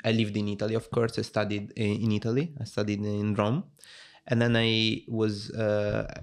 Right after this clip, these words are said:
I lived in, in Spain, to the south part of Spain, for one year and a half. That was a very nice period. But then I also realized something. If you want to have a career specifically in the engineering industry,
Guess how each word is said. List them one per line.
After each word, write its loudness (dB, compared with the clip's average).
I 0
lived 2
in, 2
in 0
Spain, 2
to -4
the 0
south 0
part 0
of -4
Spain, 0
for 2
one 2
year 2
and -4
a -8
half. -4
That 0
was 0
a -2
very 2
nice 0
period. -2
But 0
then 4
I 6
also 2
realized 4
something. -2
If -8
you 2
want 2
to 2
have 4
a 2
career 2
specifically -2
in -2
the 0
engineering 4
industry, -2